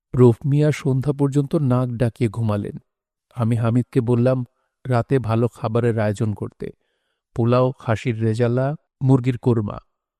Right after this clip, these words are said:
বেচারা আরাম করে খাক। দুপুরে অতি সামান্য খাবার খেয়ে যে তৃপ্তির প্রকাশ দেখেছি,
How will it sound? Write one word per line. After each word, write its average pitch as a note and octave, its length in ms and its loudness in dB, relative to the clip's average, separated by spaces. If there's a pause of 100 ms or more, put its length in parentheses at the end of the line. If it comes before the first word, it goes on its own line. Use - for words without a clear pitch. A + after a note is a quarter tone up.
(400)
বেচারা C3+ 380 2
আরাম C3+ 220 0
করে C3 280 0
খাক। - 360 -14 (360)
দুপুরে C3+ 380 2
অতি C#3+ 220 2
সামান্য C3 480 -2
খাবার B2+ 340 -2
খেয়ে C#3 200 -6
যে A#2+ 160 -2
তৃপ্তির B2 420 -6
প্রকাশ B2+ 420 -2
দেখেছি, C#3 540 -4